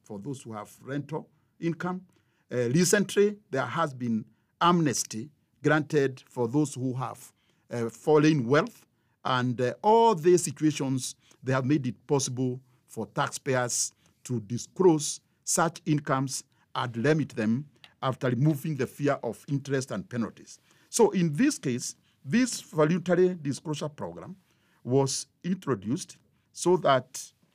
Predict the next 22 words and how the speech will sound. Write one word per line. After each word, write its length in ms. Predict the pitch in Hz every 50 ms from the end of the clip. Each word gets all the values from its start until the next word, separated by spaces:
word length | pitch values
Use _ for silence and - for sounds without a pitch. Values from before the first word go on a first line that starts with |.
| _ _ -
uh, 300 | 131 135 135 131 127 127 131
we 80 | 135 147
can 260 | 135 - - 143 143
encourage 760 | 143 135 131 - - - 185 180 180 180 185 147 - - - _ _ _ -
taxpayers 600 | 190 143 131 - - - 107 107 110 131 131 - _ _ _ _ _ _ _ _ _
to 100 | - 160 135
disclose 520 | 143 160 - - - - 185 202 202 175
their 140 | 156 160 135
tax 380 | 131 - 156 156 147 - -
liab-, 260 | - 120 120 117 - -
liabilities 800 | 120 117 107 110 117 156 131 107 98 - 101 110 123 - - - _ _ _ _ _ _ _ _
that 560 | 123 117 170 196 190 185 - - - - - _ _ _ -
were 160 | 135 139 131
previously 800 | 131 - - 170 175 170 160 175 165 151 - 175 156 156 156 160 - _ _ _ _ _ _ -
undisclosed 680 | 143 131 120 107 123 107 - - - 147 151 143 135
to 40 | -
the 100 | 104 104
commissioner. 540 | - - 117 131 127 - 113 90 78 92 117 _ _ _ _ _ _ _ _ _ _ _ _ -
And 420 | - 135 135 131 131 127 107 - - _ _ _ _ _ _ -
in 160 | 160 151 135
so 280 | - - 185 190 202
doing, 420 | 185 139 156 135 120 113 120 127